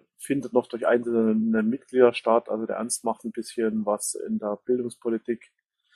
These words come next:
Die Luise ist bei den jungen Piraten unterwegs, wo, soweit ich das mitgekriegt habe. Holger in seinen, in seinem Börtekreis. Das sind so die Vorstandsmitglieder. Ich mache ein bisschen Energiepolitik, das wisst ihr.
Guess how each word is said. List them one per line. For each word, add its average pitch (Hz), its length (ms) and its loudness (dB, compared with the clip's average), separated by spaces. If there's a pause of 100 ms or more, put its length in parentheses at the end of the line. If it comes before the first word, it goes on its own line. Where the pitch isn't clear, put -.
(520)
Die 117 60 -2
Luise 123 400 2
ist - 120 -4
bei 113 200 8
den 113 160 4
jungen 113 200 2
Piraten 110 460 4
unterwegs, 123 560 2
wo, 117 160 -4
soweit 120 240 4
ich - 80 -20
das - 120 -14
mitgekriegt - 540 -8
habe. 113 460 4
Holger 110 480 2
in 110 180 -6
seinen, 104 580 -2 (1040)
in 110 60 -12
seinem 107 200 2
Börtekreis. 123 800 6
Das 110 140 -12
sind 117 120 -8
so 110 100 -4
die 107 120 -8
Vorstandsmitglieder. 117 960 0
Ich 110 160 -6
mache 110 140 -4
ein 107 40 -14
bisschen 113 220 -4
Energiepolitik, 117 840 -2
das - 160 -20
wisst - 240 -8
ihr. 113 300 0